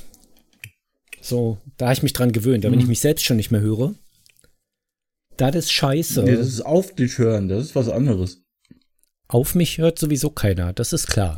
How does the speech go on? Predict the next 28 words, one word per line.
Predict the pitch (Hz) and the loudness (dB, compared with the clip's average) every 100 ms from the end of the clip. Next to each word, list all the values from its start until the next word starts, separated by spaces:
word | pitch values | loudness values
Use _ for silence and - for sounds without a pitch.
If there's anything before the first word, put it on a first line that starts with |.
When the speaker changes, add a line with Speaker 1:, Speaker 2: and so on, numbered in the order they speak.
| - | -8
Speaker 1:
ja. | 87 98 - - - - - | -10 -12 -18 -20 -20 -20 -6
Speaker 2:
Hm. | 120 92 - _ _ - | -4 -4 -8 _ _ -2
Mhm. | 135 170 226 - | 0 0 -2 -6
Speaker 1:
Aber | 120 131 | -2 0
manchmal, | 131 160 190 180 131 | 0 -2 -2 -2 0
man, | 139 139 | -2 0
kennst | 143 - | -2 -2
du | 190 | -2
das | 185 190 | -2 0
nicht? | 190 - | 0 0
Du | |
redest | 131 120 202 - | 0 2 2 0
mit | 196 - | -4 0
jemandem | 170 170 165 151 | 0 2 -2 -2
und | 135 | -2
du | 143 | 0
wirst | 143 | 0
einfach | 131 120 | 0 0
so, | 139 147 | 0 0
also, | 123 143 139 - - - - | 0 2 -2 -8 -16 -16 -6
nee, | 123 131 | 0 0
du | |
bist | 113 120 | 0 0
ja | 135 | 0
nicht | 113 | 0
verheiratet. | 113 110 104 87 95 - - - - - - _ _ _ _ _ _ _ _ _ | 0 0 0 -2 -4 -6 -16 -16 -16 -18 -20 _ _ _ _ _ _ _ _ _
Ähm, | 123 123 117 117 - - - - 160 - | 0 0 0 -4 -6 -14 -16 -2 0 4
<laughs> | 160 165 131 | 4 2 0